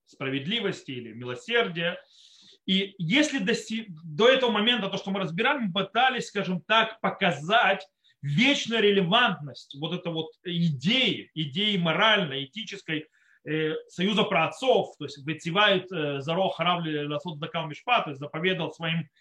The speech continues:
потомкам после него делать справедливость и правосудие, то сказано Афра-, Аврааму, мы это разбирали на нескольких, э, аспектах, на некоторых, то есть, скажем так, вещах, как, на-,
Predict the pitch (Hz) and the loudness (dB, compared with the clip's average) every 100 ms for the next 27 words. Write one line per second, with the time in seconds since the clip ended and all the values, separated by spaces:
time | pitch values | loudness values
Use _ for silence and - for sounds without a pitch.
0 | _ - 160 208 202 190 165 190 - 165 | _ -6 0 2 2 0 -2 -4 -4 -2
1 | 170 190 175 139 180 151 160 - 151 156 | 0 2 2 2 0 0 -4 -8 -2 0
2 | 151 185 165 151 180 175 147 143 - 269 | 0 0 -2 -4 -6 -4 -4 -6 -8 -8
3 | 180 160 180 - _ - 160 175 156 165 | -4 -2 -2 -6 _ -10 -4 -2 -2 -2
4 | 156 160 190 233 175 156 202 277 214 - | -2 0 0 0 0 2 4 2 0 -6
5 | _ - 170 262 254 226 190 151 190 196 | _ -10 0 2 4 4 2 2 0 2
6 | 240 262 262 247 196 190 220 220 - 185 | 4 4 6 4 2 0 0 -2 -2 -4
7 | - 190 185 - 175 156 143 139 - 160 | -2 -4 -4 -8 -6 -4 -4 -6 -6 -6
8 | - - 240 247 - 170 165 196 190 170 | -8 -2 0 0 -2 -6 -4 -4 -6 -10
9 | 156 139 147 135 131 - _ _ _ 160 | -12 -14 -12 -12 -12 -14 _ _ _ -6
10 | 156 226 202 165 156 160 151 147 143 143 | 0 2 2 0 -6 -6 -4 -2 -2 -4
11 | 143 139 139 | -4 -4 -6